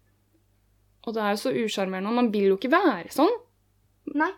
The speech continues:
Speaker 1: Men det er jo en ting som snakkes alt for lite om, er jo den kontrolleringen, da.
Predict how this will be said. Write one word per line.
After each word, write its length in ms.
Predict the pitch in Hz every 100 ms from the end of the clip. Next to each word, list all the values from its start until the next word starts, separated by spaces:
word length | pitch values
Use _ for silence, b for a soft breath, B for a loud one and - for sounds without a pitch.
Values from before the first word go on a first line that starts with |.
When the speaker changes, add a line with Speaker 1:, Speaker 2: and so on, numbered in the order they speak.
| _
Speaker 1:
Men 120 | 285 294
det 80 |
er 120 | 285 302
jo 60 |
en 40 | 302
ting 200 | 294 254
som 100 | 269
snakkes 300 | 302 262 247
alt 220 | 220 220
for 100 | - 240
lite 180 | 220 269
om, 140 | 302
er 260 | - 196 190
jo 180 | 226 226
den 300 | 214 208 202
kontrolleringen, 920 | - 214 - 214 202 175 180 185 262
da. 200 | 381 254